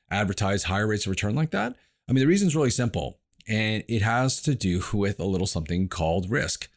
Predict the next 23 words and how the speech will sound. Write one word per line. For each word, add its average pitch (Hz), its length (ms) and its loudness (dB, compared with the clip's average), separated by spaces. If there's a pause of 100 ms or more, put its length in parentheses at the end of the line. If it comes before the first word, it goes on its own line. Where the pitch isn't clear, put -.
(380)
Now, 71 160 -2
risk 87 260 -2
can 101 120 2
be 98 60 2
summed 101 240 0
up 98 160 -4
with 98 100 -2
this 101 200 -4
one 127 320 2
simple 120 260 0
question. - 460 -2 (440)
What 123 160 4
are - 60 4
the 220 100 4
chances 160 640 2 (220)
that 107 380 0
the 117 180 2
<laughs> - 0 -
expected 127 640 0
return 92 640 0 (320)
will 95 140 2
become 85 680 0 (220)
reality? 98 600 2